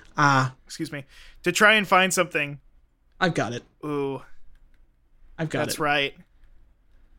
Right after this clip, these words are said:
Speaker 1: Wait,
Speaker 2: Folks.
Speaker 1: well, well, wait, wait, wait. Who's, who's picking their character first for the bonus round?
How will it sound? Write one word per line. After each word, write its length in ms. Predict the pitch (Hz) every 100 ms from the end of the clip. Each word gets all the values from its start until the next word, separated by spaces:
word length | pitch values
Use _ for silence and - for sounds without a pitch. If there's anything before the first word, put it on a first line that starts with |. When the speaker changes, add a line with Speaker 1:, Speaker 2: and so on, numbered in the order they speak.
| _ _ _ _ _ - -
Speaker 1:
Wait, 200 | 190 190
Speaker 2:
Folks. 240 | 190 - -
Speaker 1:
well, 140 | 196 196
well, 20 |
wait, 220 | 202 165
wait, 120 | 190 165
wait. 160 | 156
Who's, 200 | 147 208
who's 220 | - 185 208
picking 300 | 208 202 170
their 100 | 143
character 360 | 165 139 135
first 300 | 131 143 135
for 80 | 147
the 120 | 135
bonus 340 | 110 135 123 -
round? 220 | 127